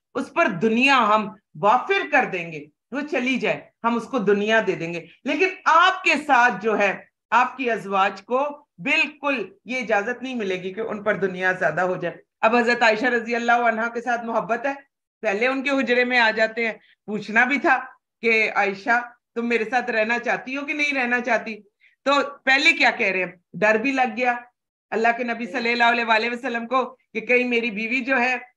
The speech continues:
वो चली ना जाए, दुनियावी चीज ना ले ले, क्योंकि उनका मुतालबा गलत नहीं था ना,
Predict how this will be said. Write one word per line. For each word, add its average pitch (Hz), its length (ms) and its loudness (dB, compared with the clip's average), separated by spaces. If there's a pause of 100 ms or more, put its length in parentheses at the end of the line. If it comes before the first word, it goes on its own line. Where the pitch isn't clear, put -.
वो 214 80 -4
चली 226 320 -4
ना 240 160 2
जाए, 240 260 4 (340)
दुनियावी 233 460 0
चीज 240 280 -6
ना 254 100 0
ले 233 140 -2
ले, 233 100 -4
क्योंकि 349 260 -6
उनका 415 240 -2
मुतालबा 294 440 2
गलत 349 320 0
नहीं 269 180 -2
था 220 140 -2
ना, 202 120 -2